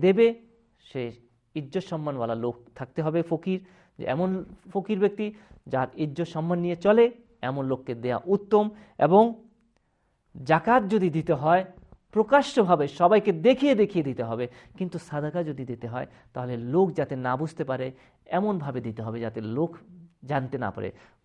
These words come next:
বলা হয়েছে যে এক হাতে দিলে যাতে দ্বিতীয় হাত পর্যন্ত খবর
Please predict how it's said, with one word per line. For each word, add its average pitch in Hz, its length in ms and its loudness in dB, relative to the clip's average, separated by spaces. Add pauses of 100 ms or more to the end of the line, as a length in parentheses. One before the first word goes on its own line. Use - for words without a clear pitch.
(140)
বলা 135 220 -2
হয়েছে 131 280 -2 (300)
যে 135 60 -2 (180)
এক 156 140 -4
হাতে 147 180 -4 (100)
দিলে 185 180 4 (320)
যাতে 131 160 -2 (120)
দ্বিতীয় 160 320 -2
হাত 139 200 -2
পর্যন্ত 135 240 -2 (140)
খবর 120 260 0